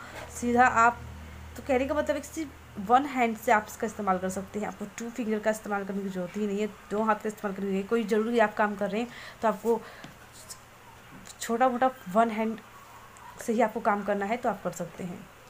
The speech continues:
छोटा screen करके इस तरीके से। कभी कभी क्या होता है कि बड़ा screen होता है तो दोनों हाथ का, अ, इस्तेमाल करना पड़ता है, यहाँ से, यहाँ से touch कर इधर, इधर, कुछ, कुछ भी आप open करने के लिए,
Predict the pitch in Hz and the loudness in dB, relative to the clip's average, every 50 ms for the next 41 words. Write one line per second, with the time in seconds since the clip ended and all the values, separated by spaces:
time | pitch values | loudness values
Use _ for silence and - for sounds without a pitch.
0 | - - - - - - - - - - - - - - - - - - - 220 | -20 -20 -20 -20 -20 -20 -20 -20 -20 -20 -20 -20 -20 -20 -20 -20 -14 -6 -2 2
1 | 240 233 226 - - 233 214 208 208 196 185 - - 185 180 185 - 185 180 185 | 2 2 2 0 -4 -2 -2 -2 -2 -4 -6 -4 -4 -4 -4 -6 -8 -10 -10 -8
2 | 180 208 196 - 190 190 190 - 214 214 214 247 240 240 - 247 233 233 226 233 | -8 -10 -10 -8 -8 -8 -2 -2 0 2 4 2 2 4 6 6 6 6 6 2
3 | 226 240 220 196 214 208 220 214 - - 214 226 214 214 226 220 226 220 190 190 | -4 -4 -2 0 2 2 0 -2 -4 -6 -4 -4 -2 -2 -2 -2 -2 -4 -4 -4
4 | 196 190 220 220 208 202 - 214 208 196 190 - - - - - - - - - | -2 -2 0 0 -2 -2 -2 -6 -6 -6 -8 -12 -16 -18 -16 -16 -16 -16 -16 -18
5 | - - - - 208 196 190 185 185 190 - - 214 214 214 214 214 208 208 202 | -18 -14 -10 -6 -2 0 0 0 0 -2 -4 0 2 2 2 2 2 0 0 -2
6 | 214 190 - 208 208 214 202 196 190 190 - 208 202 196 202 - 202 190 - - | -2 -4 -2 -2 -2 0 -2 -2 -4 -4 -4 -6 -4 -4 -4 -4 -4 -6 -4 -6
7 | 202 196 185 196 190 185 190 - 202 196 190 196 208 196 196 - - 208 - 214 | -6 -4 -2 -2 -2 -2 -4 -4 -4 -6 -6 -4 -6 -8 -8 -6 -8 -8 -6 -4
8 | 226 226 - 196 190 190 185 175 185 190 185 180 180 170 180 170 180 175 170 196 | -4 -4 -2 -2 -2 -2 -4 -6 -4 -4 -2 -2 -4 -6 -6 -6 -6 -6 -6 -6
9 | 202 - | -8 -8